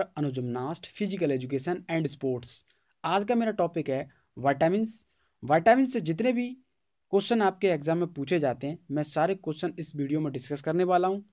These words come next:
और आपको बताऊंगा कि आने वाले एग्जाम में किस किस टाइप से क्वेश्चन बन सकते हैं। चलते हैं और बात करते हैं। जैसे कि आपके सामने हम बात करते हैं meaning of vitamin।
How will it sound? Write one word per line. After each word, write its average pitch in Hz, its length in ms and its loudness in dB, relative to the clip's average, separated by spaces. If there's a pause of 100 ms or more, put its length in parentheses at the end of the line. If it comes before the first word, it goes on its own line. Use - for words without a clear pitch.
(120)
और 143 120 -2
आपको 143 240 0
बताऊंगा 175 460 0 (140)
कि 170 120 -4 (100)
आने 165 180 0
वाले 180 220 2 (120)
एग्जाम 143 220 -2
में 143 200 -4
किस 170 200 -8
किस 180 180 -4
टाइप 139 140 0
से 160 140 -8
क्वेश्चन 147 400 -6
बन 127 120 -6
सकते 113 320 -12
हैं। 104 140 -12 (380)
चलते 151 280 -4
हैं 196 140 -6 (140)
और 135 80 -6
बात 117 240 -4
करते - 260 -16
हैं। 131 120 -18 (1300)
जैसे 208 280 0
कि 285 240 4
आपके 208 260 4
सामने 156 460 -2 (720)
हम 185 160 0
बात 226 200 6
करते 202 300 0
हैं 202 160 -2 (400)
meaning 220 460 6
of 233 120 -8 (120)
vitamin। 123 420 -4